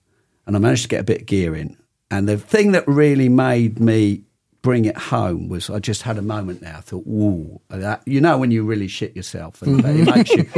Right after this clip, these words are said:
Speaker 1: you,
Speaker 2: <laughs>
Speaker 1: it makes you feel alive, doesn't it?
Speaker 2: Mm.
Speaker 1: Right. And this is a problem now with young people. I don't, well, maybe they are, but I,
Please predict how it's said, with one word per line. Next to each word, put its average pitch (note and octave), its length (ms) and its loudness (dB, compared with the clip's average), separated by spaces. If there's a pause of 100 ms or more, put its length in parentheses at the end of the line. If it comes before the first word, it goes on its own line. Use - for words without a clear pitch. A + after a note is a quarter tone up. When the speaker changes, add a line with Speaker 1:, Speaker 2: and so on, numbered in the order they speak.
(200)
Speaker 1:
you, F3+ 60 2
Speaker 2:
<laughs> - 0 -
Speaker 1:
it F3 140 2
makes F#3+ 360 2
you E3 100 2
feel C3+ 340 2
alive, A#2+ 500 2
doesn't A2 240 -4
it? - 200 -8
Speaker 2:
Mm. B2 460 0
Speaker 1:
Right. B2 180 0
And C3+ 120 2
this F3 200 0
is F#3 140 -4
a D#3 40 2
problem B2+ 380 0
now A#2 200 0
with G2+ 160 -4
young A2 240 -2
people. A2 300 -8
I G#2+ 80 -4
don't, C3+ 220 -2
well, G3+ 180 2
maybe A3+ 260 0
they D3 140 2
are, F3 160 2
but C#3+ 220 -6
I, C#3 180 -4